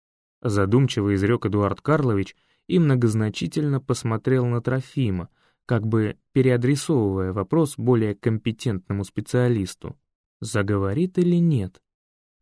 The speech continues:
подумал Никита в наступившей тишине. Басаргин уверен, что да,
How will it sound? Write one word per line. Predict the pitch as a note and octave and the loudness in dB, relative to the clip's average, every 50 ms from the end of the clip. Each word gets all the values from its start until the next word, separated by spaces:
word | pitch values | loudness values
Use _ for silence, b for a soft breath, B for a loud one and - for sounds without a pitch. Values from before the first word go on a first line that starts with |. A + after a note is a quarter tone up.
| _ _ _ | _ _ _
подумал | - G#2 G2+ G#2 G2+ G2 G2 F#2 | 0 0 2 2 2 0 0 0
Никита | F#2 F#2 G2 G#2+ - E3+ C#3+ - A2 | -2 -2 -2 -2 -2 -2 -2 -2 -2
в | G#2 | -2
наступившей | G#2 G#2 - - G#2+ - - B2 A#2 - - G#2 | -2 -4 -6 -8 -10 -8 -6 -6 -4 -4 -6 -6
тишине. | - - G#2+ - - A#2 A2+ G#2+ G2 - - _ _ _ _ _ _ _ _ _ _ _ _ _ _ _ _ _ _ _ | -4 -4 -4 -4 -4 -4 -4 -4 -6 -10 -14 _ _ _ _ _ _ _ _ _ _ _ _ _ _ _ _ _ _ _
Басаргин | - G#2 G#2 - - A2+ A2+ C3 D3+ F3+ F3 D#3 | -4 -4 -2 0 0 0 0 0 0 2 2 2
уверен, | C#3 C3 D3+ F3 E3+ D#3 C#3 C3 | 2 2 2 2 0 0 -2 -4
что | - - - - C#3 | -6 -6 -6 -4 -4
да, | C3 B2+ B2+ B2+ G#2+ F#2+ F#2+ - | -2 0 0 0 0 0 -4 -10